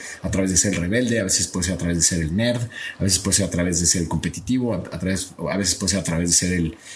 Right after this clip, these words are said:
el enfermizo. Eh, pero, pero esa es la manera en que la psique dice, "Ah, aquí sí encuentro pertenencia, aquí sí encuentro vínculo", eh, y creo, y creo esta, digamos, esta identidad artificial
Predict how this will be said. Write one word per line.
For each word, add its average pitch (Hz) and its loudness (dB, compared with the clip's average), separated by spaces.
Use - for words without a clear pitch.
el 87 2
enfermizo. 98 0
Eh, 82 0
pero, 110 0
pero - 0
esa 127 4
es 110 -2
la 127 2
manera 123 0
en 127 0
que - -4
la 98 2
psique - 2
dice, 110 2
"Ah, 123 2
aquí 110 0
sí - 2
encuentro 120 0
pertenencia, 98 2
aquí 107 0
sí 117 4
encuentro 113 2
vínculo", 120 2
eh, 95 0
y 107 0
creo, 110 0
y 104 -4
creo 107 2
esta, 107 2
digamos, 95 2
esta 104 2
identidad 98 0
artificial 85 0